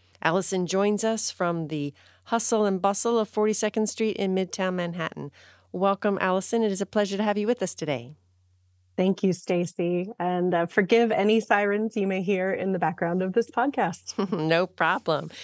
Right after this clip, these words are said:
Speaker 1: So one of the objectives of our podcast is to provide a sense of the careers that are out there, more than just titles. What is it that you do as a skills evangelist?
Speaker 2: It's interesting. I'm, I'm both a self-described skills evangelist. It's actually also a formal part of my role at Skyhive.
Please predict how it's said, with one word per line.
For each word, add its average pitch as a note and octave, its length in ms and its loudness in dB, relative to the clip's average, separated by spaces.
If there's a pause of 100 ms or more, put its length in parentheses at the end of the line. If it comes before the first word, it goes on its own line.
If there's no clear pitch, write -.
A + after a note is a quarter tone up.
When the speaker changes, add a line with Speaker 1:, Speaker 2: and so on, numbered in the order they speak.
(180)
Speaker 1:
So G#3+ 140 4
one A3 120 4
of B3 60 0
the C4 160 2
objectives F#3+ 600 -2
of F#3 200 0
our E3+ 140 2
podcast F3+ 680 -2
is F3 120 -4
to F3 100 -4
provide F3+ 340 -2
a F3 60 -2
sense G3 340 -2
of F#3 140 -10
the F#3 80 -6
careers E3 440 -6
that C#3+ 80 -10
are C#3 120 -4
out B2+ 180 -6
there, - 220 -14 (220)
more F3 120 2
than E3 140 -2
just D3+ 160 -8
titles. - 340 -8
What G#3 220 -6
is F#4 180 -4
it - 120 -18
that D4 180 -8
you - 60 -4
do F4 260 -2
as C#3 160 -6
a C3+ 80 -6
skills - 500 -8
evangelist? - 640 -14 (840)
Speaker 2:
It's A3 180 0
interesting. F3+ 760 2
I'm, G3 380 2
I'm G#3 200 2
both C#4+ 260 2
a D#4 80 2
self-described G3+ 840 2
skills F#3+ 320 0
evangelist. F#3 560 -2
It's - 160 -2
actually F3+ 460 2
also F3 340 0
a E3+ 140 2
formal F3 420 2
part F3 400 -2
of E3+ 140 -4
my F3 180 0
role E3 420 0
at - 180 0
Skyhive. F3 640 2